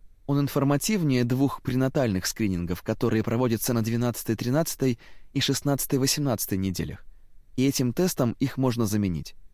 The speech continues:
Только помните, что он довольно дорогой, и если у вас нет к нему показаний, возраст больше тридцати пяти лет, семейная или ваша осложненная история,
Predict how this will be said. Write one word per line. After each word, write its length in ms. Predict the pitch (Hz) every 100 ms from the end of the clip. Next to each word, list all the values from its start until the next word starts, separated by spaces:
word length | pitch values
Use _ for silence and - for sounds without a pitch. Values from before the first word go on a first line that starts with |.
| - - - - -
Только 280 | 135 - 117
помните, 460 | 170 156 117 98
что 200 | 98 120
он 100 | 120
довольно 360 | 113 117 113 104
дорогой, 520 | 101 104 123 147 95 - - - -
и 60 | 117
если 300 | 131 131 127
у 100 | 127
вас 220 | 127 -
нет 220 | 147 131
к 80 | -
нему 180 | 110 104
показаний, 680 | 107 - 110 156 160 87 - - - - - -
возраст 500 | 143 127 117 - -
больше 380 | 120 123 110 104
тридцати 400 | 98 - - 104
пяти 240 | 92 -
лет, 280 | 92 151 - - - -
семейная 640 | - 131 127 113 98 95
или 260 | - 107 98
ваша 360 | 104 151 131
осложненная 600 | 117 117 98 101 98 107
история, 460 | 113 - 78 73